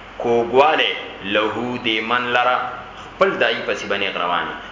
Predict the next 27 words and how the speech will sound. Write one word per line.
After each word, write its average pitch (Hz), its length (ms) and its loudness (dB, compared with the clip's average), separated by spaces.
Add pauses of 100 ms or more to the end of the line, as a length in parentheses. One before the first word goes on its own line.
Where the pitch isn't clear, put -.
(140)
وخشعت 110 640 2
الاصوات، 123 640 2 (500)
او 98 160 4 (220)
پس 180 300 2
بشي 113 340 0
اوازونه، 110 560 2
للرحمن، 120 920 2 (280)
مهربان 101 680 2
بادشاہ 113 460 2
ته 120 60 2
په 110 120 -2
دغه 117 220 2 (100)
ورځ 120 460 0 (280)
څوک 110 260 0
به 104 80 2 (160)
کش 151 220 0
نشي 95 220 -4
کولی. 85 300 -6 (300)
فلا 101 200 4 (120)
تسمعوا، 120 540 2 (300)
ته 98 60 0
به 92 140 2
نه 107 100 2
اورې، 120 340 4 (340)
الا 110 440 2 (360)
همسا، 120 520 2 (440)
مگر 110 380 2